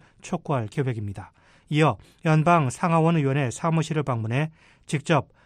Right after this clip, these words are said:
북한 인권 실태를 설명하고 의원들의 대답을 듣는 시간을 가질 예정입니다. 비오에이 뉴스 이현철입니다.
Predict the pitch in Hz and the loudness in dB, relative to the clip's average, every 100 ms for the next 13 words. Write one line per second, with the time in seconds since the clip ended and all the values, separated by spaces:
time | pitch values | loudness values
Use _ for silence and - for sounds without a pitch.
0 | - - 156 175 160 143 165 160 151 156 | -10 -4 2 4 4 4 0 0 -4 -2
1 | 131 113 156 131 110 98 143 156 - _ | -4 -4 -4 -4 -4 -4 -4 -4 -6 _
2 | _ - 156 151 131 123 139 160 - 139 | _ 0 2 4 2 0 -2 -2 -4 -4
3 | 135 131 131 123 117 117 107 113 104 135 | -2 -2 -2 -6 -6 -6 -8 -10 -4 -4
4 | 156 _ - 135 131 120 123 127 127 104 | -6 _ -6 -4 -4 -6 -4 -4 -4 -6
5 | 95 101 92 _ _ _ - 156 147 143 | -10 -14 -20 _ _ _ -2 2 4 4
6 | 135 147 143 - _ _ _ - 139 120 | 2 -2 -4 -10 _ _ _ -4 -2 -2
7 | - 104 92 - - | -6 -10 -12 -14 -20